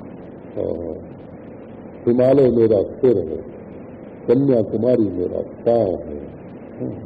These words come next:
और पश्चिम का समुद्र मेरा एक हाथ है, पूर्व का समुद्र मेरा दूसरा हाथ है।" अब देखो,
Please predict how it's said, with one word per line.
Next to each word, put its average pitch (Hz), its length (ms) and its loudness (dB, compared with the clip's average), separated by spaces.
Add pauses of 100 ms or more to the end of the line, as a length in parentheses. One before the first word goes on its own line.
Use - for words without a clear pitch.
(1900)
और 90 200 -8 (120)
पश्चिम 135 460 2
का 113 200 4
समुद्र 113 600 0
मेरा 104 240 4 (260)
एक 117 60 4 (180)
हाथ 110 380 4
है, 82 160 0 (1040)
पूर्व 135 280 6
का 120 220 4
समुद्र 107 600 2
मेरा 98 220 2
दूसरा 113 520 0
हाथ 95 640 0
है।" - 640 -8 (3500)
अब 117 140 2
देखो, 107 360 -2